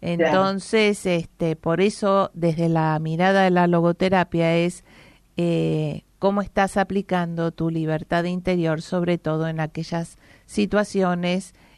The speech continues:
Speaker 2: eh, de crisis imprevistas, y bueno, y que te están invitando nuevamente a dar vuelta a la página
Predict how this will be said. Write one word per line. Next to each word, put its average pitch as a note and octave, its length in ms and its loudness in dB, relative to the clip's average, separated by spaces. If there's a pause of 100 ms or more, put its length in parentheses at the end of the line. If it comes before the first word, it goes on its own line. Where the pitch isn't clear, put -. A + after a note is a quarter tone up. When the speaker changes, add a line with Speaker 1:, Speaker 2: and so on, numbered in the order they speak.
(120)
Speaker 2:
eh, D#3 460 -4
de D3+ 140 -4
crisis E3 600 -4 (140)
imprevistas, D#3+ 1080 -4 (360)
y F#3 140 -2
bueno, F#3 320 0
y D#3 100 -6
que - 180 -8
te - 120 -10
están F3+ 540 -4
invitando D#3 720 -4
nuevamente D#3+ 920 -2 (340)
a F3+ 140 0
dar G3 200 4
vuelta E3 400 2
a - 20 0
la G3+ 160 0
página E3 720 -4